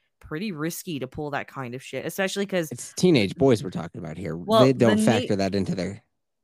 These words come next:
Speaker 1: the neighbors that were to the left of us and then the three neighbors directly across from us on the street, they all were always outside in the summertime.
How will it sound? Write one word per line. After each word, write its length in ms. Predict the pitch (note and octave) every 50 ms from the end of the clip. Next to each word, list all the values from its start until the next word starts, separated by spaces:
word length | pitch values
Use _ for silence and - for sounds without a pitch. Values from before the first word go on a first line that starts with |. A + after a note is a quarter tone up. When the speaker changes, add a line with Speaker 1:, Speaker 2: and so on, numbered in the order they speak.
| _ _ -
Speaker 1:
the 140 | D#3+ F#3 F#3+
neighbors 680 | F#3+ F#3 F#3 G3+ A#3+ B3 G3 F3+ E3 E3 E3 E3 E3+ -
that 160 | - E3 D#3
were 120 | C#3 E3 E3
to 160 | - - F3
the 100 | E3 D#3+
left 300 | D3+ E3 F3 G3 - -
of 100 | F#3 E3
us 300 | D3+ - - - - - -
and 200 | D#3 D#3+ D#3+ D#3+
then 180 | D#3 D#3 D#3
the 80 | D3+ D3+
three 320 | D3 - - F#3 F3 F#3+ G3
neighbors 460 | G3 F3+ E3 D#3 D3 D3+ D3+ D3 C#3+
directly 640 | C3+ - D3 C#3 D#3 D#3+ E3 - - - D#3+ D3 -
across 500 | - D3 _ _ - E3 D3+ D3 - -
from 280 | - - E3+ F3+ F#3
us 160 | E3+ D#3 - -
on 140 | D3+ D3+
the 80 | D3 D3+
street, 460 | - - - E3+ G3+ G#3+ E3 - -
they 200 | C#3+ D3+ E3 F3+
all 560 | - - D3 D#3 F3 F#3+ G3 F3+ E3 D#3+ D3+ -
were 260 | D3+ D#3 D#3 - -
always 360 | C#3+ C#3+ D#3+ F3 F#3 E3 -
outside 460 | D#3 D3+ - - - D#3 D3 D#3 D#3+
in 80 | D3+ C#3+
the 40 | C#3+
summertime. 640 | - - D3 D#3 F3 F3+ - C3+ G2 - - - F3